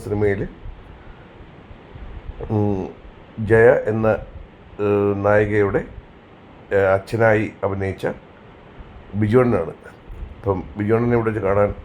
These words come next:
പറ്റി, വളരെ സന്തോഷമായി. ഞങ്ങൾ രണ്ടുപേരും അളിയനുമായിട്ടാണ്, അണ്ണൻ്റെ അളിയനായിട്ടാണ് ഞാൻ അഭിനയിക്കുന്നത്. അവിടെ പഴയ ഒരു, ഉം, അറ-, അറ-, അറ-, അറ പോലുള്ളൊരു വീടാണ്. അവിടെ കയറി പോകുന്നൊരു വലിയൊരു ഭരണിയാണ്. ഞാൻ മാങ്ങയൊക്കെ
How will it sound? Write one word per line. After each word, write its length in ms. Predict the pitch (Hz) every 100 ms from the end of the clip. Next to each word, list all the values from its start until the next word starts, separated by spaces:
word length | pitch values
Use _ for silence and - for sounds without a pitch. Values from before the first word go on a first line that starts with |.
| - -
പറ്റി, 180 | 92 -
വളരെ 280 | - 98 98 95
സന്തോഷമായി. 440 | 92 95 92 110 - - - - - - - - -
ഞങ്ങൾ 160 | 107 123 123
രണ്ടുപേരും 360 | 123 123 110 - -
അളിയനുമായിട്ടാണ്, 580 | 107 110 117 117 113 120 180 - - -
അണ്ണൻ്റെ 280 | 107 110 113
അളിയനായിട്ടാണ് 540 | 104 107 117 117 104 107
ഞാൻ 80 | 98
അഭിനയിക്കുന്നത്. 480 | 98 85 87 78 80 - - - - - - - - - - - - -
അവിടെ 160 | 131 143
പഴയ 340 | 143 135 165 165
ഒരു, 120 | 156 147 101 - - -
ഉം, 240 | 131 131 131 120 127
അറ-, 220 | 127 127 127
അറ-, 200 | 139 - - - 123
അറ-, 260 | 135 147 - 135
അറ 80 | 131 143
പോലുള്ളൊരു 380 | 160 156 131 123
വീടാണ്. 320 | 120 123 120 -
അവിടെ 140 | 131 123
കയറി 120 | 123 123
പോകുന്നൊരു 260 | 120 117
വലിയൊരു 300 | 117 113 127 104
ഭരണിയാണ്. 360 | 104 120 104 95
ഞാൻ 80 | 101 104 107
മാങ്ങയൊക്കെ 420 | 107 117 117 110